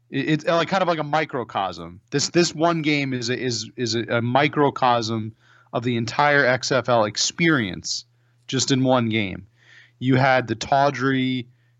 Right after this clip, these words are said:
cheerleaders, um, in the, in the corner of the field. You had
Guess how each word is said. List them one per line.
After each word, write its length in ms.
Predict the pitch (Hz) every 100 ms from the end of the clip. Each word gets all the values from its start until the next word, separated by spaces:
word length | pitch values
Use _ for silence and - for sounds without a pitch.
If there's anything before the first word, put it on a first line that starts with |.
| -
cheerleaders, 1200 | - 156 143 135 135 131 131 127 127 123 - - _ _ _ _ -
um, 480 | 113 110 98 98 107 _
in 160 | - 123
the, 80 | 120
in 180 | 123 120
the 60 |
corner 480 | 113 139 135 131 123
of 100 | 120
the 60 | 113
field. 640 | - 139 127 120 117 113 - _ _ _ -
You 220 | 123 135
had 640 | 131 143 131 127 127 127